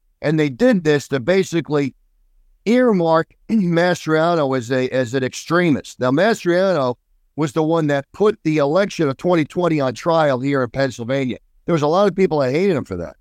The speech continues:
He led the Gettysburg Address with the <clears throat> Phil Waldron White Hat Brigade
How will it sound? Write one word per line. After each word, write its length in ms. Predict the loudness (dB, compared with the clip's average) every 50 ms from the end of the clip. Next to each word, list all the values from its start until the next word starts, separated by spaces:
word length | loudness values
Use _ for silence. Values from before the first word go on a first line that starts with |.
| _ _ _ _ _ _ _ -2
He 220 | 0 2 4 4
led 400 | 4 4 4 2 2 0 0 -2
the 200 | -2 -2 -2 -4 -6 _ _ _ _ 0
Gettysburg 680 | 2 2 2 2 0 -2 -2 -2 0 2 2 2 2
Address 600 | 0 0 2 2 2 4 2 0 -2 -4 -10 -20 _ _ _ _ _ _ _ _ _ _
with 160 | -2 -2 -2
the 220 | 0 0 -2 -2 -2 -2
<clears throat> 240 | -2 0 0 -2
Phil 320 | -2 -2 0 0 0 0 0
Waldron 600 | 0 0 2 2 0 0 0 -2 -2 0 -2 -2
White 280 | 0 0 0 0 0
Hat 280 | 0 0 0 0 0 -2
Brigade 580 | -4 -4 -2 0 0 0 2 0 0 -2 -4